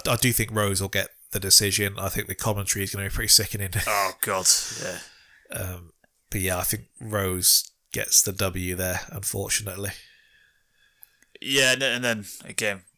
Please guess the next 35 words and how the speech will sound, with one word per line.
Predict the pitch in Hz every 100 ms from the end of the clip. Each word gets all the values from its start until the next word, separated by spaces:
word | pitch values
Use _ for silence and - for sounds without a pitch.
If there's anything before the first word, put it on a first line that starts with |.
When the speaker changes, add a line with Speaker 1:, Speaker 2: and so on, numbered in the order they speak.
| _ _
Speaker 2:
what | - 113 98
do |
you | 101
do | 117 110
with | 101
it | 98 - - - - - _ _ -
after | 107 110
that? | 107 104 -
'Cause | - -
it's | - - - - - _ _ _ _ _ _ _ _
Speaker 1:
<sighs> | - - -
I | 113
ju-, | - 117
well, | 110
yeah, | 107 98
'cause | - 101 - - _ _ _ _ _ _ _ -
Weili, | - 135 123 117 113 110 107 101 - - _ _ _ _ _
Joanna's | 123 113 110 107 107 98
taking | - 101 - 110
place, | - 101 95
and | 110
it's | 107
like, | 107
well, | 101 101
the |
winner | 104 107 101
of | 98
that | 101 98 - _ _ _ _ _ - -
has | 110
both | - 104 95
lost | 104 95 - -
to | - 98
her | 95 - _ - - -
Speaker 2:
Yeah. | 123 120 101
Speaker 1:
twice. | 110 101 98 -